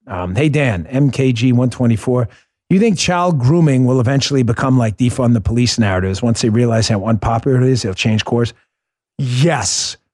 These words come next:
one million percent. You're even seeing trans activists now starting to realize that pushing their agenda on kids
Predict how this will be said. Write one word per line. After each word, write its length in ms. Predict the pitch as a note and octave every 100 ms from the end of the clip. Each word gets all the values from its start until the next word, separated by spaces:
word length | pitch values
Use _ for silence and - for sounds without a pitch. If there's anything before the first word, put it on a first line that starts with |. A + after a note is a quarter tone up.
| _
one 480 | - C#3 D#3+ D#3+ D#3 D#3+
million 720 | D#3+ D#3 E3+ F3+ F#3+ F#3+ F#3
percent. 600 | - E3 - C3 E2 - _ _ _ _ _ -
You're 220 | D#3 E3
even 360 | G3 G3+ G#3 F#3
seeing 400 | - G3 F3+ D#3+
trans 500 | - E3 E3+ F3 C#3+
activists 720 | - D3+ - E3 C#3+ C3+ D3+
now 420 | C#3+ C3 G2 E2+ _ _
starting 460 | - - D#3 E3 E3+
to 140 | D#3+
realize 520 | D3 D3+ C#3+ A2+ G#2+
that 140 | B2 A2+
pushing 400 | D#3 D3+ F3 E3
their 180 | D3+ C3+
agenda 500 | B2+ B2+ C#3 C3+ A2+
on 220 | G#2 G#2+
kids 480 | - D3 B2 F#2+